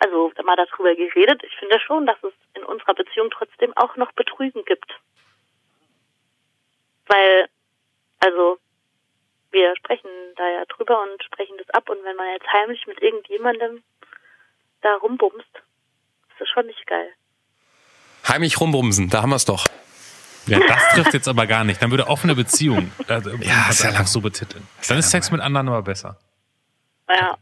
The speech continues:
Speaker 3: Vielleicht müssen wir es auch nicht mit Fabienne zu Ende diskutieren und, und, und haben schon eine Richtung. Du hast, äh, ich hab Farben, einen Farbkasten.
Speaker 1: Ja.
Speaker 3: Und du sagst einfach, was du haben möchtest, Fabienne.
Speaker 1: Darf ich mehrere Farben?
Speaker 3: Ja,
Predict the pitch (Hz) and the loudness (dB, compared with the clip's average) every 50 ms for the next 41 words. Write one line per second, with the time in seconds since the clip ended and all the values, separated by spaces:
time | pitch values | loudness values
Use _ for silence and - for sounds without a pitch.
0 | _ _ - 120 110 - 135 127 - 120 - - 104 107 104 90 90 92 - - | _ _ -6 -4 -2 -2 -2 -2 -2 -4 -4 -4 -4 -4 -4 -6 -6 -10 -14 -14
1 | 92 87 82 87 87 - - 82 87 87 85 - - - - - 98 - - 92 | -14 -10 -10 -8 -8 -8 -8 -8 -10 -10 -10 -10 -10 -10 -10 -10 -12 -12 -12 -14
2 | 82 78 82 82 - _ - - 92 95 - - 92 98 - 95 95 - - - | -14 -14 -16 -16 -18 _ -14 -14 -14 -14 -14 -16 -16 -14 -14 -16 -16 -16 -18 -20
3 | _ _ _ _ _ _ _ _ _ - - 101 - - 113 101 95 85 - 85 | _ _ _ _ _ _ _ _ _ -10 -8 -6 -4 -2 0 0 0 -2 -4 -8
4 | 90 - 104 87 - - _ _ _ _ _ _ - 160 190 196 208 214 202 - | -8 -8 -10 -10 -10 -14 _ _ _ _ _ _ 2 4 4 4 4 2 -2 -2
5 | - - 185 185 180 165 175 185 208 208 - - 196 202 196 151 143 185 220 - | 0 2 2 4 2 2 0 0 0 0 0 0 0 2 2 2 2 2 2 2
6 | 156 156 151 - 175 175 - - 135 120 - - 160 202 - - 233 214 196 196 | 0 0 2 0 0 -2 0 0 -2 -2 0 0 -2 0 2 4 4 4 4 2
7 | - - _ _ _ _ _ _ _ _ _ - - - - 104 - 131 123 127 | -2 -8 _ _ _ _ _ _ _ _ _ -8 -4 -2 -2 -2 0 0 0 0
8 | 127 123 - - 113 - 123 113 107 - 117 101 107 113 113 98 90 - - - | 0 0 -2 -4 -2 -2 -2 -2 -2 -2 -2 -2 0 0 0 -2 -2 -6 -8 -14
9 | - - - 101 - - - _ _ _ _ _ _ _ _ _ _ - - _ | -18 -18 -20 -20 -20 -20 -20 _ _ _ _ _ _ _ _ _ _ -20 -8 _
10 | - 233 240 - - 254 247 269 247 220 202 - - - 185 185 185 190 147 - | 2 2 2 2 2 4 4 4 4 2 -2 -4 -4 -4 -4 -2 -2 -2 0 0
11 | 180 151 | 2 0